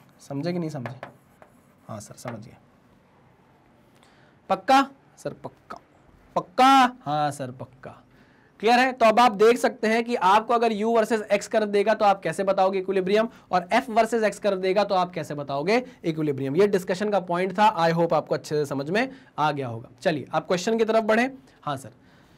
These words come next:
क्या क्वेश्चन है भाई? क्वेश्चन तो आप सॉल्व कर लोगे, बाएं हाथ का खेल है। क्वेश्चन क्या बोल रहा है आपसे,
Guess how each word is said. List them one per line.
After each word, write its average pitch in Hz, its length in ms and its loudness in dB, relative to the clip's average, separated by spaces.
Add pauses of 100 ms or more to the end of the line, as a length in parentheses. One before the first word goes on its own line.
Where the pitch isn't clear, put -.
(460)
क्या 262 140 4
क्वेश्चन 180 360 0
है 143 80 -4
भाई? 117 140 -10 (180)
क्वेश्चन 196 320 -2
तो 220 100 2
आप 208 160 4
सॉल्व 196 240 2
कर 196 120 2
लोगे, 196 240 2
बाएं 175 220 2
हाथ 185 120 0
का 180 160 -2
खेल 175 240 -2
है। 190 60 4
क्वेश्चन 175 280 -6
क्या 170 160 2
बोल 165 160 -4
रहा 160 120 2
है 156 80 2
आपसे, 143 320 -4